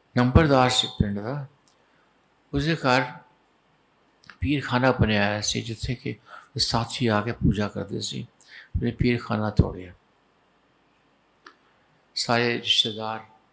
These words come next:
ਸਾਰੇ ਪਿੰਡ ਦੇ ਲੋਕ ਨਾਰਾਜ਼ ਹੋਏ ਉਸਦੇ ਨਾਲ, "ਤੂੰ ਕੀ ਕਰ ਰਿਹਾ?" ਕਹਿੰਦਾ, "ਨਹੀਂ।" ਔਰ ਜੋ ਸਤਿਨਾਮ ਵਾਹਿਗੁਰੂ ਦਾ ਜਾਪ ਗੁਰੂ ਸਾਹਿਬ ਦੇ ਉੱਤੇ ਚ ਕਰਦਾ ਰਿਹਾ।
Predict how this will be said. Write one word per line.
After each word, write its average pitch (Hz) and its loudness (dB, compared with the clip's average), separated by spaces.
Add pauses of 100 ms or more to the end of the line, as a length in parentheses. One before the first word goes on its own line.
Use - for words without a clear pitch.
ਸਾਰੇ 113 -4
ਪਿੰਡ 120 0
ਦੇ 120 4
ਲੋਕ 110 0
ਨਾਰਾਜ਼ 104 0
ਹੋਏ 113 -2
ਉਸਦੇ 110 -2
ਨਾਲ, 110 -4 (840)
"ਤੂੰ 117 2
ਕੀ 120 -6
ਕਰ 113 -12
ਰਿਹਾ?" 104 -12
ਕਹਿੰਦਾ, - -14
"ਨਹੀਂ।" 98 -12 (3750)
ਔਰ 127 -4
ਜੋ 156 2
ਸਤਿਨਾਮ 151 0
ਵਾਹਿਗੁਰੂ 127 -2
ਦਾ 127 -4
ਜਾਪ 117 -2
ਗੁਰੂ 120 -2
ਸਾਹਿਬ 113 -6
ਦੇ 110 -4
ਉੱਤੇ 123 -6
ਚ - -8
ਕਰਦਾ 107 -8
ਰਿਹਾ। 113 -18